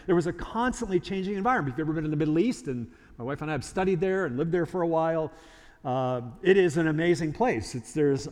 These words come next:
ongoing threats were a daily occurrence. Dangerous terrain. I mean, it wasn't like flat Kansas, okay?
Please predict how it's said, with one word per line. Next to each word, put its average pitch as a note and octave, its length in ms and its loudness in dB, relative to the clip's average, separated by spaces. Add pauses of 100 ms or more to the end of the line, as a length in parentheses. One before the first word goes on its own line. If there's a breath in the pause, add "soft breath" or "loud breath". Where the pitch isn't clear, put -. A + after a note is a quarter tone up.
ongoing D#3+ 640 2
threats - 560 -2 (300 soft breath)
were D#3 140 2
a D3+ 40 2
daily E3+ 340 6
occurrence. F#3 680 -4 (500 soft breath)
Dangerous A3 560 4
terrain. D3+ 540 0
I G#2+ 40 -8
mean, B2+ 60 -6
it C#3 80 -4
wasn't F#3+ 240 -2
like E3+ 160 2
flat E3+ 300 -2
Kansas, D3+ 500 -2
okay? D#3 380 0